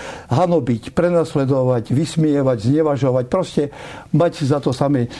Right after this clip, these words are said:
nepríjemnosti a napriek tomu ísť za svojím cieľom. Toto títo dvaja majú spoločné. Čo sa týka niektorých vyjadrení, ktoré teda ste aj takto interpretovali,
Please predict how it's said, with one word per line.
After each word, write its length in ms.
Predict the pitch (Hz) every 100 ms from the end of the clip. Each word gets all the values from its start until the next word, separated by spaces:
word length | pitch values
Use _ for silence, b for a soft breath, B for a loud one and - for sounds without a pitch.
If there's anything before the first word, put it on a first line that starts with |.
| B
nepríjemnosti 520 | 165 175 180 175 - 160
a 80 |
napriek 360 | 147 160 156 135
tomu 200 | 139 139
ísť 120 | 135
za 40 | 127
svojím 240 | 127 110
cieľom. 240 | - 107 110
Toto 240 | 180 185
títo 240 | 180 147 131
dvaja 240 | 131 135
majú 360 | 135 127 127 120 B B B
spoločné. 480 | - 120 107 -
Čo 160 | 85 147
sa 80 | 156
týka 240 | 143 139
niektorých 400 | 127 127 120 95
vyjadrení, 640 | 82 113 120 131 135 156 160 B B -
ktoré 240 | - 123
teda 240 | 120 123 110
ste 160 | - 104
aj 120 | 107
takto 220 | 117 - 107
interpretovali, 680 | 139 123 120 127 123 120